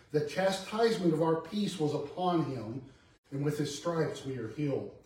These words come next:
All we like sheep have gone astray. We have turned every one to his own way,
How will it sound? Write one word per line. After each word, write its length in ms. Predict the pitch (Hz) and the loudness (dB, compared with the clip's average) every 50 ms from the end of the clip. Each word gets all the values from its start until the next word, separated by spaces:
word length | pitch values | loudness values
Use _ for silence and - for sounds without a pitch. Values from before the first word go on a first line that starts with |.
| - - - _ _ _ - | -20 -20 -20 _ _ _ 0
All 240 | 135 143 165 170 165 | 6 8 8 10 10
we 180 | 170 175 185 | 8 6 6
like 300 | 170 170 170 175 175 - | 6 6 6 4 2 0
sheep 320 | - - 196 208 208 - 156 | -2 0 2 4 4 6 4
have 180 | 139 - - | 4 2 0
gone 200 | 143 139 147 160 | 0 2 4 4
astray. 520 | 160 - - - 175 185 190 185 156 - - - - - - - - - - - | 2 2 0 0 0 2 2 2 0 -2 -4 -6 -12 -16 -20 -20 -20 -20 -6 -2
We 120 | 151 185 202 | 2 4 6
have 160 | 196 - - | 6 6 4
turned 280 | 220 233 233 208 196 | 4 4 6 6 6
every 320 | 202 220 214 220 208 208 214 | 6 6 6 4 4 4 4
one 260 | 233 233 208 196 - | 4 4 4 4 2
to 100 | - 175 | 4 4
his 140 | 165 143 156 | 4 6 6
own 260 | 165 170 180 180 170 | 6 6 6 4 4
way, 440 | 165 160 160 147 139 139 - - | 6 6 6 6 4 2 0 -2